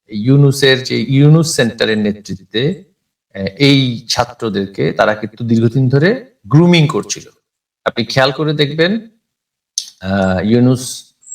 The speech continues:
কুনি ইউনুস, সে একটি দল তৈরি করে, আহ, নাম ছিল নাগরিক শক্তি, যেটা হালে পানি পায়নি।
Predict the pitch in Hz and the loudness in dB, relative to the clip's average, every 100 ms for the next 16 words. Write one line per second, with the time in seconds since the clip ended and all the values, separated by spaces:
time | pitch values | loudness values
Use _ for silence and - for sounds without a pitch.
0 | - _ _ 147 147 151 143 135 180 185 | -20 _ _ 0 2 2 2 2 0 -2
1 | - - - 127 120 120 117 113 113 123 | -10 -16 -4 0 0 0 -6 -4 0 0
2 | 117 113 - 113 107 101 101 117 202 - | 0 -6 -10 -4 -2 -2 -4 -4 -4 -12
3 | _ _ - 95 95 92 98 98 95 110 | _ _ -14 -10 -8 -8 -8 -10 -10 -4
4 | 101 131 135 151 147 - - - - - | 0 0 2 0 0 -2 -2 -6 -16 -20
5 | _ _ _ _ 104 104 107 101 - - | _ _ _ _ -8 0 0 0 -10 -10
6 | - 107 107 98 101 98 87 90 | -4 -4 -2 -4 -4 -6 -10 -12